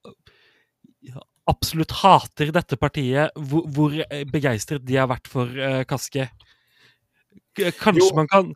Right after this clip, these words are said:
Speaker 1: kanske man kan alltså träcka enkelte slutningar om, alltså,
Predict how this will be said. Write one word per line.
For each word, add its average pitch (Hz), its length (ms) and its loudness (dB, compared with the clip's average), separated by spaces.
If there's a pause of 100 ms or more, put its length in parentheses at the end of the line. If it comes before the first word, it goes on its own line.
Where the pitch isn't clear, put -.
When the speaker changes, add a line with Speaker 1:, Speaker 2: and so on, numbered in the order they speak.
Speaker 1:
kanske 233 260 4
man 185 140 0
kan 226 160 0
alltså 190 200 -2
träcka - 280 -6
enkelte 143 320 -4
slutningar 135 680 -4
om, 135 420 -4 (480)
alltså, 151 180 -6